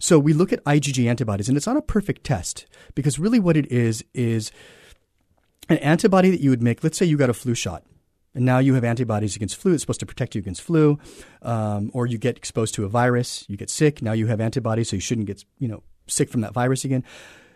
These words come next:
We would measure that as I G G antibody protection. It gives you chronic long-term protection. I-,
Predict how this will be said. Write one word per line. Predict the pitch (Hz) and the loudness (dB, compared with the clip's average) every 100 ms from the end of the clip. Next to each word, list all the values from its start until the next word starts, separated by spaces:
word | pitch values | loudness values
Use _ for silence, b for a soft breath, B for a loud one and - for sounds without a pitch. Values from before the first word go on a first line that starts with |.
| B - | B -2
We | 156 | 2
would | 202 175 | 4 6
measure | 160 147 | 4 4
that | 131 113 | 2 0
as | 110 - _ - | -2 -8 _ -6
I | 127 117 | -2 0
G | 117 | 0
G | 104 104 98 - _ _ | -2 -2 -4 -6 _ _
antibody | 117 110 101 95 95 | -6 -4 -4 -6 -8
protection. | - - 123 - 87 | -10 -8 -8 -6 -8
It | 85 | -6
gives | - 101 | -6 -6
you | |
chronic | 98 - 123 113 117 | -8 -4 -2 -2 -2
long-term | 104 101 - | -4 -4 -4
protection. | 107 - 95 87 - 110 _ b b b - _ 170 | -8 -8 -10 -10 -14 -16 _ b b b -20 _ 0
I-, | 160 | 0